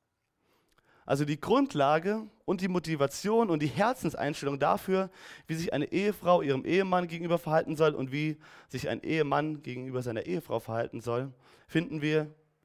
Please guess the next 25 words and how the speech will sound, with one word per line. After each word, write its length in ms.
in 120
dem 160
Grund, 240
dass 180
wir 120
zum 100
einen 220
errettet 400
sind 420
und 140
in 140
dem 100
Vorbild, 800
was 140
uns 120
hier 140
gegeben 400
wurde, 200
wie 100
Jesus 400
eben 220
diese 240
Errettung 400
für 120
uns 360